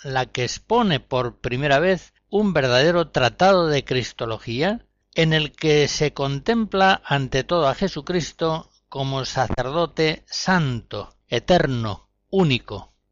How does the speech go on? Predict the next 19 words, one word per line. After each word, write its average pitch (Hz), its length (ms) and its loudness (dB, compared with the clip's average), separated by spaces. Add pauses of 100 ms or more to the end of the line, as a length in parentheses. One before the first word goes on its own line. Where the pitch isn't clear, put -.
(880)
Él 143 180 2
es, - 580 2
nos 123 260 -4
dice 127 520 -2
Hebreos 123 680 -2
nueve, 135 560 -2 (360)
el 139 200 0
mediador 131 840 2
de 127 200 0
una 147 240 0
alianza 170 540 0
nueva, 196 500 2 (440)
a 135 140 -4
fin 175 280 2
de 156 120 2
que 156 120 0
por 135 260 -6
su - 180 -6
muerte, 185 640 0